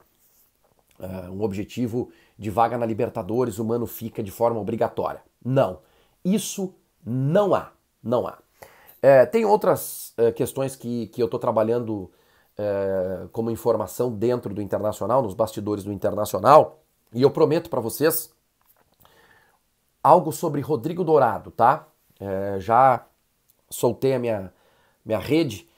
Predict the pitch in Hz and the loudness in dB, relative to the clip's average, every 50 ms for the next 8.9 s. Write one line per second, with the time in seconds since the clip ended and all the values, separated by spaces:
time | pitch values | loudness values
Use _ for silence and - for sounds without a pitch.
0 | _ _ _ _ - 110 104 117 131 117 - - - 123 113 104 - - - - | _ _ _ _ 2 2 2 2 -2 -4 -4 -4 -4 -2 -2 -2 -4 -6 -8 -8
1 | - 127 117 101 123 123 127 127 - 127 110 110 120 139 170 165 143 165 160 - | -6 -6 0 2 4 4 4 4 2 2 2 4 4 4 2 2 -2 -6 -10 -12
2 | _ _ - 98 101 113 123 147 - _ _ _ _ _ _ _ - - 107 95 | _ _ -12 -8 -6 -6 -6 -6 -12 _ _ _ _ _ _ _ -10 -8 -8 -6
3 | - 135 139 135 120 110 92 65 85 92 - - 98 92 85 92 117 139 120 98 | -2 2 4 4 4 4 0 -4 -6 -8 -10 -12 -12 -12 -8 -4 -4 -4 -4 -4
4 | 117 110 107 104 95 90 - _ _ _ _ _ _ _ - 101 104 104 101 98 | -4 -4 -4 -6 -8 -10 -12 _ _ _ _ _ _ _ -12 -10 -8 -6 -6 -6
5 | 101 107 107 107 117 123 101 107 92 101 110 - - 98 92 78 98 143 156 147 | -4 -4 -2 -2 -2 -2 -2 -6 -6 -8 -8 -8 -8 -10 -8 0 4 6 6 6
6 | 123 107 98 - - 104 92 85 98 101 98 95 82 95 127 135 147 156 - - | 6 2 -2 -10 -12 -12 -10 -8 -8 -8 -8 -6 -4 -4 -4 -4 -4 -6 -8 -10
7 | - - 127 120 - 123 120 - - 113 92 123 127 147 147 - 139 127 104 123 | -4 -2 -2 0 0 -2 -6 -6 -8 -2 4 6 6 6 6 2 0 0 0 -4
8 | 139 135 113 - 123 120 117 120 107 - - - 120 131 156 160 - | -6 -6 -2 -2 0 0 2 0 -2 -2 0 4 4 4 4 4 0